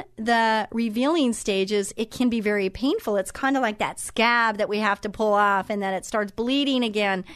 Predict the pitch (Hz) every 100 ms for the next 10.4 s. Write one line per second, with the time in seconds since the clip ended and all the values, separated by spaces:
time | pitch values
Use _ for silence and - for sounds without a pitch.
0 | - - - 226 214 220 214 - 214 -
1 | 285 294 240 214 - 277 - 262 233 233
2 | 233 247 233 196 - - _ _ _ _
3 | - 247 233 233 - 233 302 302 262 -
4 | - 311 453 208 202 - 240 247 254 247
5 | 240 - 208 254 - 262 240 226 254 254
6 | 233 208 208 - - - 247 262 269 240
7 | 220 196 294 294 302 - - - _ _
8 | _ _ - 254 - 277 277 262 226 233
9 | 240 214 202 269 220 175 196 214 214 214
10 | 196 226 202